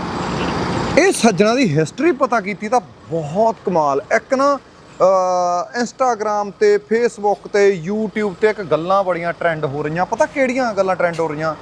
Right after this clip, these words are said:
ਲੋਕ ਗੱਲਾਂ ਕਰਦੇ ਆ ਕਿ ਯਾਰ ਤੁਸੀਂ ਗੰਦੇ ਹੱਥਾਂ ਦਾ ਖਾ ਰਹੇ ਹੋ, ਅਹ, ਤੁਸੀਂ ਉਹਨਾਂ ਲੋਕਾਂ ਤੋਂ ਖਾ ਰਹੇ ਹੋ ਜਿਨ੍ਹਾਂ ਨੂੰ ਤੁਹਾਡੀ ਸਿਹਤ ਨਾਲ, ਤੁਹਾਡੇ ਧਰਤੀ ਨਾਲ ਕੋਈ ਲਗਾਅ ਨਹੀਂ।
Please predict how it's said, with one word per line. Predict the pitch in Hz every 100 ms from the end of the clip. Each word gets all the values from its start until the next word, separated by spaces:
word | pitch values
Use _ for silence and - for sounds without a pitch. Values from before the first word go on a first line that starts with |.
| - - - - 160
ਲੋਕ | 196 214
ਗੱਲਾਂ | 208 208 214
ਕਰਦੇ | 214 196 170 208
ਆ |
ਕਿ | 196 208
ਯਾਰ | 202 196
ਤੁਸੀਂ | - 196 220 214 208 185 - - - - - 139
ਗੰਦੇ | 202 190 170 208
ਹੱਥਾਂ | 190 - - 190
ਦਾ | 185 180
ਖਾ | 175 185 185
ਰਹੇ | 185 185
ਹੋ, | 185 185 185 170
ਅਹ, | - - - - 175 180 180 175
ਤੁਸੀਂ | 202 190 202
ਉਹਨਾਂ | 208 240 254
ਲੋਕਾਂ | 240 220 214 202
ਤੋਂ | 185
ਖਾ | 175 180 185
ਰਹੇ | 190
ਹੋ | 196
ਜਿਨ੍ਹਾਂ | 180 196 202 208
ਨੂੰ | 202
ਤੁਹਾਡੀ | 214 202 190 -
ਸਿਹਤ | 185 202 202 208
ਨਾਲ, | 196 190 185 180 175 190 - - -
ਤੁਹਾਡੇ | 220 208 170 196 196 196 196 254
ਧਰਤੀ | 254 - 202 185
ਨਾਲ | 185 180
ਕੋਈ | 226 254
ਲਗਾਅ | 254 196 170 143
ਨਹੀਂ। | 135